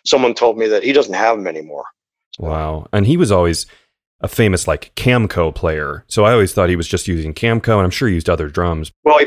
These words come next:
Speaker 1: uh, he probably did in, he probably did in Creedence. He, oh, he was playing in the, uh, his band was called the Don Harrison Band. And I,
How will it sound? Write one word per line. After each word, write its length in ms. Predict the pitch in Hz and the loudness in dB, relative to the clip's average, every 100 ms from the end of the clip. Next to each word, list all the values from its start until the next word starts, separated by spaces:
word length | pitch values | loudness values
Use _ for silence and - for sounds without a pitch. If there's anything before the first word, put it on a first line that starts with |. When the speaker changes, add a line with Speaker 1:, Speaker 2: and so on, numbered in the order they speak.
| - | 2
Speaker 1:
uh, 140 | 156 147 | -2 0
he 120 | 190 | -4
probably 300 | 180 185 175 | 0 2 2
did 280 | 139 147 147 | 4 4 6
in, 260 | 127 120 120 | 4 2 -2
he 100 | 135 | -6
probably 280 | - 151 143 | 2 4 4
did 240 | 113 127 | 4 4
in 160 | 110 101 | 4 -2
Creedence. 580 | - 120 113 82 - - _ _ _ | -2 0 0 -2 -4 -6 _ _ _
He, 100 | 170 - | 2 6
oh, 100 | 180 | 6
he 140 | 175 | 6
was 120 | 214 | 4
playing 240 | - 214 196 | 4 4 6
in 140 | 160 | 6
the, 180 | 143 139 - | 4 2 0
uh, 100 | 139 | 0
his 180 | - 151 | 4 0
band 300 | - 175 190 | 2 2 4
was 120 | 151 | 2
called 200 | - 139 | 2 2
the 80 | 113 | 2
Don 360 | 113 123 135 139 | 0 2 4 2
Harrison 580 | 123 123 123 - 101 98 | 2 2 2 2 -4 -4
Band. 380 | 92 82 80 - _ _ | -6 -6 -10 -14 _ _
And 100 | |
I, 60 | 127 | 0